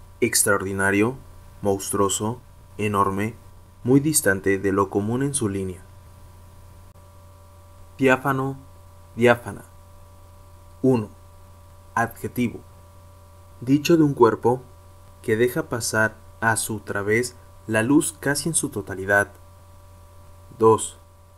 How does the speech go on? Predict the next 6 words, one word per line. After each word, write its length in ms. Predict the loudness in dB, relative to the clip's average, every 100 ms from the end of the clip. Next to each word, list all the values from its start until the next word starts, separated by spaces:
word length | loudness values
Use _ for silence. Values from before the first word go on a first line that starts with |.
| -20 -20 -20 -20 -6
Adjetivo. 680 | -4 -4 -8 -6 -4 -4 -6 -16 -20 -20 -20 -20 -20 -20 -20 -20 -12
Claro, 460 | 0 4 6 4 -2 -12 -20 -20 -20 -20 -20 -2
que 140 | 2
se 120 | 2 2
percibe 460 | 0 0 2 4
bien. 340 | 4 2 -2